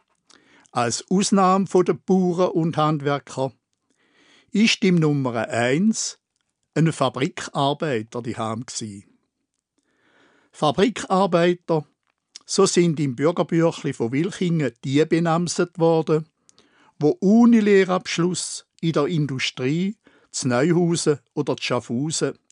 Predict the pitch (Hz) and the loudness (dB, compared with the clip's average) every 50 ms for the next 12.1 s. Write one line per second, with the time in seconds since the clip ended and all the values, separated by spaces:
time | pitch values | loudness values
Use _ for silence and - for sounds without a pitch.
0 | _ _ 175 160 147 151 143 - 143 127 131 139 127 - - - 117 - 147 131 | _ _ -4 -2 -2 -2 -4 -2 0 0 0 0 -2 -4 -8 -12 -12 -8 -6 -6
1 | 127 123 135 131 - - - 107 98 95 104 92 - - _ _ _ _ _ _ | -4 -4 -6 -6 -8 -12 -14 -12 -12 -12 -14 -18 -20 -20 _ _ _ _ _ _
2 | _ _ _ _ _ _ _ _ _ _ _ _ _ _ _ _ _ _ _ _ | _ _ _ _ _ _ _ _ _ _ _ _ _ _ _ _ _ _ _ _
3 | _ _ _ _ _ _ _ _ - 185 208 233 247 240 208 185 180 185 208 - | _ _ _ _ _ _ _ _ 0 2 4 4 6 6 6 6 6 4 2 0
4 | - - - 190 165 170 185 170 143 165 160 151 143 139 143 127 - - 123 127 | -2 -2 -2 -2 0 0 0 0 0 -2 -2 -2 -2 -2 -2 -4 -6 -6 -2 0
5 | 147 156 156 - 139 131 123 - - - 143 165 180 180 196 190 - - 180 175 | 0 0 0 -2 -4 -8 -8 -8 -6 -4 -4 -2 -2 -2 -4 -6 -4 -4 -2 -2
6 | 175 185 202 170 - _ _ _ _ _ _ _ _ _ _ _ _ _ _ - | 0 -2 -4 -6 -10 _ _ _ _ _ _ _ _ _ _ _ _ _ _ -2
7 | 139 - - 156 147 156 180 202 214 208 - - 180 165 175 - - 139 135 147 | -2 2 2 4 4 4 4 4 2 0 -2 -4 -2 0 0 0 0 0 0 0
8 | 160 156 165 131 151 135 - - 139 143 127 - _ _ _ _ _ _ - - | 0 0 -2 -2 -2 -2 0 0 0 0 -2 -6 _ _ _ _ _ _ -16 -14
9 | - - - 165 165 180 185 202 202 190 - _ _ _ _ 185 175 170 - - | -14 -8 -4 0 0 0 2 0 -2 -4 -6 _ _ _ _ -2 -2 -2 -2 -2
10 | 135 127 131 135 131 - - 135 123 131 123 120 123 117 117 117 - 123 107 107 | 0 0 0 0 -2 -4 -4 -4 -4 -4 -4 -4 -2 -2 -4 -4 -4 -6 -8 -6
11 | 110 107 131 107 98 113 101 - - - 113 117 113 104 101 104 104 98 - - | -6 -8 -8 -8 -8 -8 -10 -12 -12 -10 -10 -10 -8 -8 -10 -12 -14 -14 -14 -16
12 | - | -16